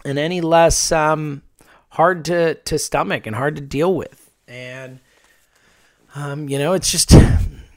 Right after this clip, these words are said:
don't know what else to say. I, I, I'm, I'm bummed. I'm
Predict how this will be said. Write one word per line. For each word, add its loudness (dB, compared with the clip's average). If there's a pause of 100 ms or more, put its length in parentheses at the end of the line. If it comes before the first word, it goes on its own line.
(140)
don't -4
know -2
what 2
else -2
to -8
say. 0
I, -4
I, -4
I'm, -10
I'm -10
bummed. -8
I'm -14